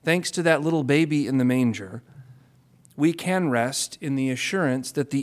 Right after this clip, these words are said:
image of God has been restored to and for all humanity.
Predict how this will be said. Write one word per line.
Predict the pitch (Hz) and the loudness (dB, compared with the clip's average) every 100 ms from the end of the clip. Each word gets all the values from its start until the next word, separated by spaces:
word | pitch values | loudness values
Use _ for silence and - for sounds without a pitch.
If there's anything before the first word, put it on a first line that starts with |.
| 160 | 0
image | 196 214 170 | 2 4 2
of | 165 143 | -4 -4
God | 117 101 107 117 - | -8 -6 -8 -12 -16
has | - 135 | -10 -10
been | 120 147 170 180 | -4 -2 0 -2
restored | 175 160 - 131 107 101 107 139 _ _ _ _ _ - | -6 -8 -8 -10 -12 -12 -16 -20 _ _ _ _ _ -10
to | 190 190 180 | -4 -2 -2
and | - 143 131 | -4 -6 -8
for | - 160 139 117 117 | -8 -4 0 0 0
all | 135 127 123 | -2 0 0
humanity. | 123 131 120 117 110 - 101 95 | -4 -2 -2 -2 -4 -8 -16 -18